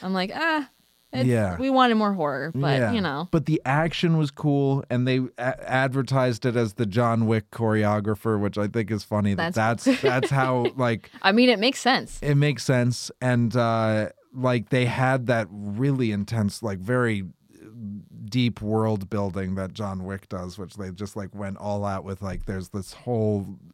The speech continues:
Speaker 2: world of vampire hunting that you don't know exists and all
Speaker 1: Yeah.
Speaker 2: this sort of stuff.
Speaker 1: And there's, like, like, there's different species of vampires that, like,
Speaker 2: Yeah.
Speaker 1: and then it's like, I, I want them to, like, I feel like even the ones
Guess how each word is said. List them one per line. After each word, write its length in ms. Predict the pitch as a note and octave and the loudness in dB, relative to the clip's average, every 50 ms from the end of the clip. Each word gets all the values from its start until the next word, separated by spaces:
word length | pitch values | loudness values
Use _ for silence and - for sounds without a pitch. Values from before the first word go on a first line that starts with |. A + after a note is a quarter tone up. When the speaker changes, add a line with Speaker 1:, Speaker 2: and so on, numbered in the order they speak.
| _ _ _ _ _ _ _ | _ _ _ _ _ _ _
Speaker 2:
world 600 | - A2 A2+ A#2 B2 B2 B2 B2 A#2+ A#2+ A#2 G#2+ | -10 -6 -2 0 2 4 4 4 4 2 2 2
of 120 | A2+ A2 G2 | 0 0 -2
vampire 680 | F2+ G2+ A2+ A2+ A2+ A2+ A2 - G#2+ A#2 A2+ A2 G#2+ G#2 | -2 -2 0 0 0 0 -2 -2 0 0 2 2 2 2
hunting 440 | G2 G2 A2+ G#2+ G2+ - A2 G2+ G2+ | 0 0 0 0 -2 -2 -2 -2 -2
that 120 | G#2 F#2+ F#2 | -2 -2 -4
you 140 | G2+ G#2+ G2+ | -6 -6 -4
don't 240 | G#2+ G#2 G2+ F#2+ | -2 -2 -4 -4
know 180 | F#2+ G2+ G2+ G2+ | -4 -4 -4 -4
exists 520 | G2 F#2+ F2+ F2+ G#2 G2+ G2+ F#2+ - - | -4 -6 -8 -6 -6 -4 -6 -6 -8 -10
and 140 | G#2+ G2 F#2+ | -10 -8 -6
all 100 | F#2+ F#2 | -4 -4
Speaker 1:
Yeah. 160 | F#3 F3 C#3+ | -4 -2 -4
Speaker 2:
this 120 | G2+ C2+ - | -4 -4 -4
sort 160 | A2 G2 F#2+ | -6 -6 -6
of 80 | G2 - | -6 -8
stuff. 380 | - - G#2 F#2+ G2 - _ _ | -8 -6 -4 -4 -4 -6 _ _
Speaker 1:
And 120 | - F3+ F3+ | -4 -2 0
there's, 160 | F3+ F3+ F3 | 0 0 0
like, 140 | G3+ F3 E3 - - - | 0 -2 -2 -4 -4 -2
like, 180 | F3+ E3+ E3 F3 | -2 0 0 0
there's 180 | F#3 F3+ F3 | -2 -2 -2
different 520 | - - F3+ F3 - - F3+ E3+ D#3+ - - | -2 -2 -2 -2 -2 -4 -4 -4 -4 -6 -10
species 680 | - - - A3+ A3+ G#3+ - A3+ G#3+ G#3 G#3 G3+ G#3+ | -6 -2 0 0 0 0 0 0 0 0 0 0 0
of 140 | G#3 G3 G3 | -2 -2 -4
vampires 640 | F#3+ F#3 F#3 F3+ F#3+ F#3 F#3 F3+ F3+ F3+ F3+ E3+ - | -4 -6 -6 -6 -6 -6 -4 -4 -4 -6 -6 -8 -8
that, 200 | F3 E3 D#3 - | -8 -8 -8 -8
like, 360 | D3+ D3+ D3 C3+ C#3+ - _ _ - - - _ _ _ _ _ _ _ _ _ - | -8 -8 -8 -8 -10 -12 _ _ -20 -20 -20 _ _ _ _ _ _ _ _ _ 2
Speaker 2:
Yeah. 340 | D#3 F#3 G3+ G#3+ G#3+ F#3+ - | 4 4 6 6 4 4 4
Speaker 1:
and 120 | G3 A3 | 2 2
then 120 | A3+ A3 - | 0 0 -2
it's 160 | A3+ A3 - | -2 0 0
like, 140 | A#3+ A#3 - | 0 0 0
I, 260 | - A#3 B3+ B3 - - - - - F#3+ - _ | 0 -2 -2 -2 -4 -6 -12 -18 -16 -18 -8 _
I 100 | - A#3 | 2 2
want 300 | A#3 G#3+ A3+ B3 C4+ C4+ - | 4 4 4 2 2 2 0
them 180 | D4+ D4 C4+ A3 | 0 2 4 4
to, 100 | G#3+ G#3 | 4 4
like, 300 | G3 F#3+ F#3 E3+ F3 - - | 4 4 2 2 -2 -6 -6
I 120 | - G#3+ | -6 -4
feel 220 | G3+ - D4+ D4+ | -2 2 4 6
like 180 | D#4 C#4+ B3+ G3+ - - _ _ | 6 6 4 2 -2 -12 _ _
even 240 | A3 A3 G#3+ A#3+ A3+ | -2 2 2 4 4
the 80 | A3 | 4
ones 300 | G3+ G3+ G3+ G#3 G3+ - | 4 4 4 2 2 -2